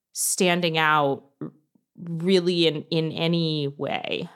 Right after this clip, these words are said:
That sounds harsh, but she will stand out in some ways because she's a woman of color, and that could work to her advantage in some ways and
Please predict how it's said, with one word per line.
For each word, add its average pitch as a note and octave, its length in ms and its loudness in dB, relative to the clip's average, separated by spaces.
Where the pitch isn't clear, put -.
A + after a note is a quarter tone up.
That G3 140 0
sounds G3+ 280 4
harsh, - 560 -2
but D3+ 260 4
she - 140 2
will C4+ 160 6
stand A3 300 4
out F3+ 100 6
in E3+ 80 -2
some D#3+ 220 2
ways C3+ 160 -2
because D#3+ 240 0
she's E3 140 -2
a E3 40 4
woman D3+ 220 0
of C#3+ 80 -4
color, F3 320 6
and D#3 120 2
that D3+ 180 0
could G3 300 2
work G3+ 180 6
to A3 160 4
her F#3 80 8
advantage D#3+ 420 2
in D3 80 -4
some C#3+ 220 -2
ways C#3 380 -2
and C#3+ 360 -2